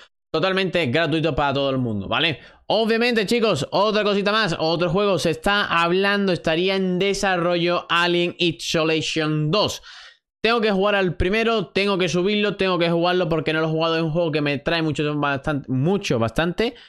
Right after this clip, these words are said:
o bastante mucho, como queréis llamarlo, la atención, la verdad. Y hace muchísimo tiempo, cuando yo era crío, tenía el, el Alien para PlayStation uno y me cagaba de miedo. Y quiero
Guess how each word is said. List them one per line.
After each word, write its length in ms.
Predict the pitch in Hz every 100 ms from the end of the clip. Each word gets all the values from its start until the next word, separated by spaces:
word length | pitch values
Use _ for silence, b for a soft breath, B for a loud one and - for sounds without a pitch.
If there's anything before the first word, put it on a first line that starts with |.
| B _ 120
o 60 |
bastante 460 | 120 165 160 139 143
mucho, 400 | 165 170 190 170
como 180 | 131 123
queréis 220 | 139 135
llamarlo, 320 | 156 190 185
la 140 | 185
atención, 500 | 185 175 160 151 165
la 80 | 175
verdad. 380 | 143 135 151 160 B B B
Y 340 | 196 220 220 -
hace 300 | 165 175 180
muchísimo 480 | 165 139 160 165 147
tiempo, 260 | 151 156
cuando 180 | 139 131
yo 80 | 135
era 160 | 135 123
crío, 260 | 160 185
tenía 360 | 160 143 147 143
el, 160 | 139 135
el 180 | 139 135
Alien 500 | 156 175 180 185 165
para 360 | 156 139 123
PlayStation 600 | 156 151 - 147 135 156
uno 360 | 208 226 226 196
y 140 | 165
me 100 | 151
cagaba 340 | 143 139 156 160
de 60 |
miedo. 240 | 214 220 170
Y 220 | 220 208
quiero 380 | 208 202 208